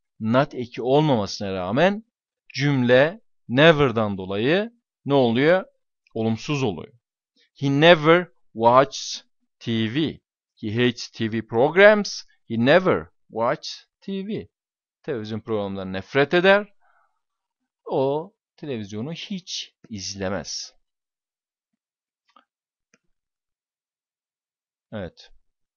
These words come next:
We can go now. Şu an, şimdi gidebiliriz. We can go now. I have, bakın burada bu have'in kısaltılmış hali.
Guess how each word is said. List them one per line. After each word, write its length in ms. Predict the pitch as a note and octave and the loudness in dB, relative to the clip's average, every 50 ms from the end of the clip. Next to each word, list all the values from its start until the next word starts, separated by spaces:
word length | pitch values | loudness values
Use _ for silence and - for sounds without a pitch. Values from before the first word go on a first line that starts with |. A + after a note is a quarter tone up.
| _ _ _ _ _ - _ _ _ _ _ | _ _ _ _ _ -20 _ _ _ _ _
We 200 | - C3 C3 C3 | -6 -6 -6 -4
can 320 | - E3 E3+ F3 F3 E3+ D3 | 0 2 2 2 2 2 2
go 240 | D#3 E3 E3+ F3 E3+ | 4 4 4 4 4
now. 580 | E3+ D#3+ D#3 D#3+ D#3 C3+ G#2+ F2+ D2+ - - _ _ _ _ _ _ _ _ _ _ _ _ _ _ _ _ _ _ _ _ _ _ _ _ _ _ _ _ _ _ _ _ _ _ _ _ _ | 2 0 2 4 4 4 2 2 -2 -6 -12 _ _ _ _ _ _ _ _ _ _ _ _ _ _ _ _ _ _ _ _ _ _ _ _ _ _ _ _ _ _ _ _ _ _ _ _ _
Şu 240 | - - - D3+ C3+ | -20 -14 -8 -6 -4
an, 200 | A#2 G#2 G2+ G#2 | -4 -4 -6 -8
şimdi 560 | - - - D3+ B2+ A2+ G#2+ C3+ D#3 D#3 D3 | -8 -6 -4 -2 -2 -2 -4 -4 -6 -8 -10
gidebiliriz. 720 | B2+ A2+ A#2 C3+ B2+ A2 G2 G2 G2 F#2 G2+ B2+ D3 - | -10 -4 -2 -2 -2 -2 -4 -8 -8 -8 -8 -12 -12 -14
We 320 | - _ B2+ B2 A2+ A#2 | -18 _ -12 -12 -12 -12
can 320 | - - C3 C3 B2+ A#2+ A2+ | -6 -4 -4 -4 -4 -4 -2
go 380 | A#2+ C3 C3 C#3 D3 D#3+ - _ _ _ _ | -2 0 0 0 -2 -4 -10 _ _ _ _
now. 720 | - A2+ A2+ A#2 A#2+ B2+ B2 A#2 G#2+ F#2+ E2+ C#2 - - _ _ _ _ _ _ _ _ _ _ _ _ _ _ _ - | -6 -4 -2 0 0 2 2 2 0 0 -2 -4 -8 -12 _ _ _ _ _ _ _ _ _ _ _ _ _ _ _ -4
I 240 | B2 B2 B2 A#2+ A#2 | 0 0 2 2 0
have, 380 | A2 A2+ A#2+ A#2+ A2 G#2+ A2+ A#2 B2 _ - | -2 -2 0 0 0 0 -2 -4 -8 _ -8
bakın 300 | A#2 A2+ - A#2+ A2 G2+ | -8 -6 -6 -8 -8 -8
burada 420 | G#2 G2+ G2 A2 A#2 A#2 A2+ - | -8 -8 -4 -2 -4 -4 -4 -6
bu 340 | - - A2+ A2 A2+ - - A2+ | -14 -14 -12 -10 -12 -12 -12 -10
have'in 380 | A2 A2 A2 G#2 A2 A#2 A2 | -6 -4 -4 -2 -2 -4 -4
kısaltılmış 640 | G#2 - - - G2+ F#2+ - - G2 G2 - - - | -6 -8 -8 -8 -8 -8 -8 -10 -12 -12 -12 -12 -12
hali. 400 | F#2 F#2 F#2 F2+ G2+ A#2+ C#3+ | -10 -10 -8 -8 -8 -8 -10